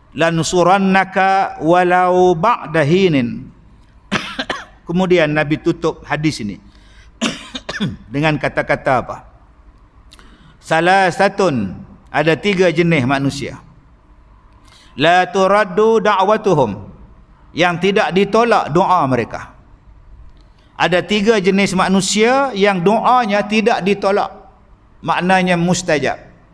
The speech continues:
Pertama, al-imamul adil, pemimpin yang adil. Dua, was-saim hina yuftar, orang yang berpuasa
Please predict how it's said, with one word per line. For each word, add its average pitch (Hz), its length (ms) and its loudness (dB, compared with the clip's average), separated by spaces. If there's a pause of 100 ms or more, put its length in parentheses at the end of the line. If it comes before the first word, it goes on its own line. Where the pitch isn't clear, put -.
(480)
Pertama, 185 720 -2 (880)
al-imamul 202 960 2
adil, 185 640 0 (640)
pemimpin 196 560 2
yang 143 300 0
adil. 120 400 -2 (920)
Dua, 185 600 0 (420)
was-saim 185 1000 0 (340)
hina 208 480 2
yuftar, 196 480 0 (720)
orang 180 400 0
yang 185 240 2
berpuasa 190 920 -2